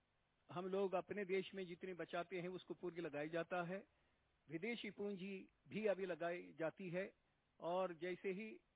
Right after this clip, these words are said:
नए नए उद्योगों का निर्माण हो जाएगा, तो निश्चित तौर पर जो वचन था, वो तो पूरा हो चुका है करके मैं मानता हूँ और कहता हूँ। लेकिन जो समस्या को आपने रखा, वो समस्या बिल्कुल ही दुरुस्त है, और ये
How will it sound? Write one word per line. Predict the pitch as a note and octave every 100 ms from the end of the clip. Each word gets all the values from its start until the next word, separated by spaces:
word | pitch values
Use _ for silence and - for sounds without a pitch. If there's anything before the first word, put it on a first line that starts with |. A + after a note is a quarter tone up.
| _ D#3
नए | E3 G3
नए | F3+ G3
उद्योगों | F#3 D#3+ E3 G3 F3+ F#3+
का | F3
निर्माण | F3 E3 D#3 E3+
हो | E3+
जाएगा, | E3+ F3 F3 F#3+ G#3+ - _ -
तो | E3+
निश्चित | F3+ - G#3+
तौर | F#3+ D#3
पर | - E3 E3+ _ _ _
जो | E3+ F3 F#3 E3+ _ _
वचन | D#3+ - G#3
था, | G3+ F#3 F#3
वो | F#3+ E3+
तो | F#3+
पूरा | - E3+ E3
हो | D3+ A3+
चुका | - F3+
है | E3+
करके | E3 E3
मैं | D#3
मानता | D3+ D3 D3+ D3
हूँ | F3 E3+
और | F3 D#3
कहता | E3 D3 F3+
हूँ। | E3 G#3 - _ _ _ -
लेकिन | F3 F3 G3 F#3+ E3 D#3 - _ _ _
जो | D3 F3+
समस्या | F3+ F3+ G3+ - G#3
को | F#3+ F#3+
आपने | F3 F#3 E3
रखा, | D#3 - F#3+
वो | C3+ D3+
समस्या | D#3+ E3 F3 F#3
बिल्कुल | D#3 D#3 F3
ही | D#3+
दुरुस्त | D#3+ G#3+ G#3+ F3+
है, | C#3+ D3 - _ _ D3+
और | E3+
ये | F#3+